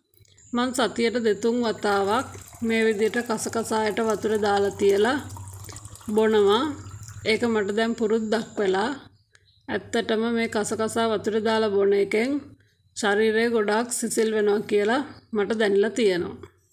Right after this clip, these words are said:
අද මට ටිකක් කම්මැලි දවසක්. ඒ හින්දා දවල් කෑමට වැඩි දෙයක් හැදුවේ නැහැ. මේ විදියට තමයි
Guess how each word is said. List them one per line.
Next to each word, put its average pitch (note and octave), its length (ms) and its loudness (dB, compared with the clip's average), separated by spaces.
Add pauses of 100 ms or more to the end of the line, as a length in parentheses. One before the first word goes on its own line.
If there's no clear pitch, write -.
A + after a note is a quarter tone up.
(2000)
අද A#3+ 180 -2
මට B3+ 220 0
ටිකක් B3 400 0
කම්මැලි A3 460 2
දවසක්. G#3 600 0 (960)
ඒ A#3+ 160 2
හින්දා B3 280 4
දවල් A3 340 2
කෑමට A3 360 0
වැඩි A3 280 2
දෙයක් G#3+ 360 0
හැදුවේ G3+ 400 2
නැහැ. G#3 340 2 (1400)
මේ A#3 220 2
විදියට A#3 360 2
තමයි G#3+ 400 2